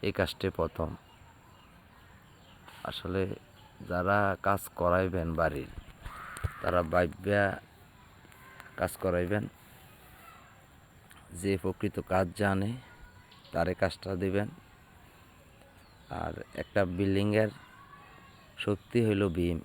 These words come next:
বিম যদি এই কাইটটা রডগুলা বার করে লায়, তো বিমের শক্তিটা থাকে কোথায়?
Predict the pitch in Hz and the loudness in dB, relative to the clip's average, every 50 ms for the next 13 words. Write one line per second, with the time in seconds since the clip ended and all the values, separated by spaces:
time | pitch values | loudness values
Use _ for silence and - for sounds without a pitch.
0 | - - - - - - - - - - - - - - - 78 82 92 101 101 | -10 -20 -20 -20 -20 -20 -20 -20 -20 -20 -18 -18 -18 -16 -10 -6 -4 -2 -2 -2
1 | 101 101 113 117 107 117 113 113 104 - - - 117 117 120 - - - - 110 | 0 0 0 0 2 2 2 2 0 0 0 2 4 4 4 2 -2 0 2 4
2 | 98 98 95 98 90 87 110 107 104 104 98 92 87 80 - 92 92 87 87 82 | 4 6 4 2 2 0 0 2 4 6 4 4 2 2 -2 -2 0 0 0 0
3 | 80 - - - - - 85 85 82 101 101 104 104 - - 101 - - - 104 | -2 -4 -6 -12 -8 -8 -6 -4 -4 -2 -2 -2 -2 -2 -4 -6 -6 -2 0 0
4 | 101 95 - 92 85 90 87 - - 78 - - 65 62 | 0 0 0 -2 -2 -2 -4 -6 -8 -10 -10 -12 -14 -14